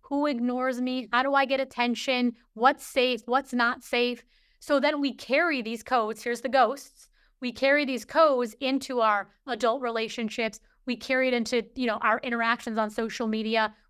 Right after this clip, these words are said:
We certainly carry it into our homes, in our jobs. So a lot of times we get tangled, and I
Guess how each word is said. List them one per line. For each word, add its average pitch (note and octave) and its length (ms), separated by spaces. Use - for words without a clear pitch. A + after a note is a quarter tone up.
We A3+ 100
certainly B3+ 560
carry A3+ 300
it G#3 60
into G#3+ 240
our G3 140
homes, A#3 600
in A#3 120
our G#3 80
jobs. G#3+ 720
So D4 400
a C4+ 80
lot C#4 200
of F#4 60
times C#4 280
we C4+ 120
get B3 220
tangled, B3+ 720
and A#3 140
I A3 280